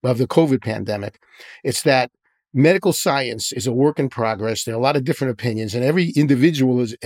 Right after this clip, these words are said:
is in, an individual with different, different reactions. It, it's very nuanced.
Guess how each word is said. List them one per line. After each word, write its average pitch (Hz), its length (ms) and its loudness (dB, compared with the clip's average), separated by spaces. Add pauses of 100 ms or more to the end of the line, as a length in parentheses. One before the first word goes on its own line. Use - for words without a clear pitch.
(140)
is 135 300 -2
in, 160 220 4
an 147 100 4
individual 151 600 2
with 120 100 -6
different, 135 420 -4 (480)
different 139 300 0 (240)
reactions. 127 720 0
It, 113 100 -6
it's 113 200 -8
very 160 260 2
nuanced. 131 540 0